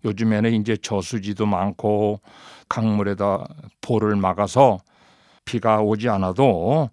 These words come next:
물을 끌어다가 벼농사도 잘 되게 하고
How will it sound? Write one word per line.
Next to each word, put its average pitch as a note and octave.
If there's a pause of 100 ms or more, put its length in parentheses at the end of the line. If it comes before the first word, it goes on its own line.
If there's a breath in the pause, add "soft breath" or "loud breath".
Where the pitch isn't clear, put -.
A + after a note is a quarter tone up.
(100)
물을 G#2
끌어다가 G2 (420 soft breath)
벼농사도 G#2
잘 G2
되게 G2
하고 G2+